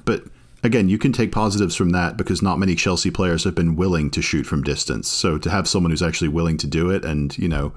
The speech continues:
and take, and take the chance from just outside the box, or at least take a shot. Like, usually we're looking for, like, the perfect, like, walk it into the net kind of goal. And he's willing to, uh, go for it from just outside the box.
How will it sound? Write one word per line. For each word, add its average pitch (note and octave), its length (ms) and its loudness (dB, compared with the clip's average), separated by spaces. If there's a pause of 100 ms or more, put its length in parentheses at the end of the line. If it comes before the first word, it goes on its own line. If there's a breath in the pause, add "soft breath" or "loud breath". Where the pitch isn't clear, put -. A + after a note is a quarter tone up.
(120)
and F#2+ 180 0
take, A#2 320 0
and A#2+ 180 0
take A#2+ 360 2
the G#2 100 2
chance G#2 460 2
from G#2 260 2
just G2+ 220 0
outside G#2+ 400 2
the A2+ 40 0
box, A2+ 360 2
or G2 80 4
at - 80 0
least F#2+ 340 0
take G2+ 220 0
a - 20 0
shot. G2+ 480 0
Like, F2 160 0
usually G#2 320 4
we're F#2+ 140 4
looking F#2 400 2
for, E2 520 0
like, D2+ 200 -4
the D#2 100 -2
perfect, - 680 -2 (600 loud breath)
like, E2 140 0
walk D#2+ 300 0
it F#2 80 2
into D#2+ 180 0
the D#2+ 120 0
net D#2 260 0
kind D2 180 -2
of C#2+ 140 -6
goal. C#2 400 0 (840 loud breath)
And F#2+ 100 0
he's F2 160 0
willing E2+ 280 2
to, D2 540 0
uh, E2 180 -4
go F2 200 0
for E2 280 0
it - 80 -8
from D#2+ 180 -2
just E2 220 -2
outside D#2+ 400 -2
the D2 60 -6
box. C#2 440 -4